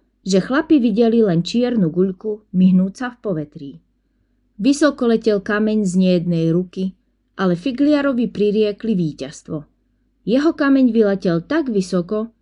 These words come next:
že Boh vie kde a Boh vie kedy padol na zem. Ešte šlo o to, kto rozmrví kameň v ruke na prach. Tu sa ozval Ondro. „Ech, veď to nie je ťažko kameň rozmrviť,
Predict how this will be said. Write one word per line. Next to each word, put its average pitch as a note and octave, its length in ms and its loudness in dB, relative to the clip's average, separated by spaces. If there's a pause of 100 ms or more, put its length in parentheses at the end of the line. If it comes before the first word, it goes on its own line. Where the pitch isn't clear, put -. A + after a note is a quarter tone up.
(160)
že C4+ 160 0
Boh A3+ 240 2
vie F3+ 240 2
kde E3+ 320 -6
a A3+ 80 -4
Boh G3+ 240 -2
vie E3 160 -2
kedy A3 320 -4
padol G3 400 -4
na C#3+ 160 -6
zem. C#3 320 -18 (560)
Ešte C4 320 0
šlo B3+ 240 -2
o E3 160 -2
to, G#3+ 320 -4
kto D#3+ 240 -4
rozmrví A#3 560 2
kameň F3+ 400 -2
v D3+ 80 -8
ruke F#3 240 -4
na F3 160 -4
prach. - 480 -18 (720)
Tu D#4 80 0
sa - 240 -4
ozval G3 480 0
Ondro. D3+ 480 -2 (640)
„Ech, A#3+ 480 0
veď A3+ 240 0
to C4 160 2
nie D4+ 400 4
je F#3+ 80 -4
ťažko F#3 320 -4
kameň G3 400 0
rozmrviť, F#3 580 0